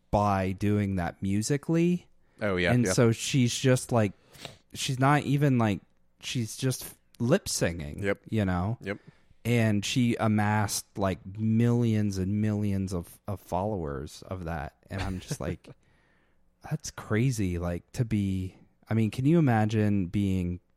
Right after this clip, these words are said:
Speaker 1: fifteen-year-old Michael and you have, like, an audience of, like, ten million people? Like, I just, I can't imagine what that does to you.
Speaker 2: <laughs>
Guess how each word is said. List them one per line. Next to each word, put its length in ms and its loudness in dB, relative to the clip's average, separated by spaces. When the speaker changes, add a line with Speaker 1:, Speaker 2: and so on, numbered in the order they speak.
Speaker 1:
fifteen-year-old 920 0
Michael 640 -4
and 160 2
you 140 2
have, 280 -2
like, 180 -2
an 120 -2
audience 580 -2
of, 140 -4
like, 240 -4
ten 300 -4
million 360 -4
people? 540 -10
Like, 320 -16
I 60 -12
just, 300 -8
I 120 -4
can't 240 -2
imagine 680 -4
what 180 -4
that 240 -8
does 240 -4
to 200 -4
you. 340 -6
Speaker 2:
<laughs> 60 -20